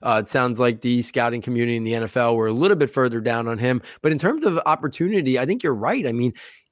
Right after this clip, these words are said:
they drafted one of my favorites last year, late in Calvin Harmon. He did, you know, show something a little bit last year.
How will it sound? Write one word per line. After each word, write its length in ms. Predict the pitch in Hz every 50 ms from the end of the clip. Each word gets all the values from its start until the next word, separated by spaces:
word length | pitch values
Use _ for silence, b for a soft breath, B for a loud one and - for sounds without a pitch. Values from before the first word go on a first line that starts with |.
| _ -
they 220 | 156 156 165 165 147
drafted 400 | 123 147 170 202 - - 185 156
one 160 | 139 147 156
of 80 | 156 143
my 80 | 135
favorites 440 | 120 - 156 160 156 139 127 - -
last 340 | 120 139 180 - - - 151
year, 120 | 139 123
late 240 | 113 123 127 127 127
in 80 | 127 113
Calvin 300 | - 131 131 127 123 101
Harmon. 500 | - 143 165 233 262 170 131 123 127 117
He 220 | 117 135 156 156
did, 320 | 135 151 156 160 156 147 -
you 140 | 165 160 147
know, 120 | 143 135
show 280 | - - - 139 143 147
something 420 | 135 - 147 143 143 131 151 143
a 60 | 135
little 180 | 135 139 139 131
bit 140 | 139 123 117
last 340 | 131 135 139 135 - -
year. 300 | 143 143 147 160 170 -